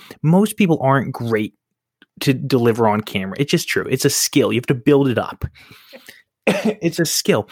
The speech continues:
And so any video that I can go in and I can do, you know, capturing gorgeous B-roll, gorgeous footage of an activity, a thing, a product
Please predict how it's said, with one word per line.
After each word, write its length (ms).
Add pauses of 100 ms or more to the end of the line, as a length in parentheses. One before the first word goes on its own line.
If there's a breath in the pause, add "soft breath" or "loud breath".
(260 loud breath)
And 160
so 260
any 220
video 320
that 140
I 140
can 220
go 220
in 240
and 220
I 100
can 220
do, 380 (240)
you 140
know, 120
capturing 560
gorgeous 420
B-roll, 560
gorgeous 400
footage 540
of 200
an 140
activity, 800
a 80
thing, 400
a 80
product 680